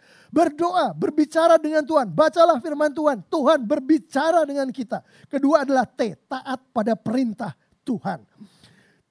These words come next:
Taat pada perintah Tuhan seperti yang dilakukan Raja Daud yang saat ini kita sedang mau belajar tuh.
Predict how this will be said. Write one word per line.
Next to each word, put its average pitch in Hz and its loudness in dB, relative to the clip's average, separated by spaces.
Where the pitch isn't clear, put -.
Taat 370 -2
pada 330 2
perintah 294 0
Tuhan 208 -2
seperti 294 -4
yang 262 2
dilakukan 254 2
Raja 233 0
Daud 214 0
yang 233 -4
saat 220 -6
ini 262 -8
kita 240 -6
sedang 214 -2
mau 220 -2
belajar 190 -2
tuh. 247 -18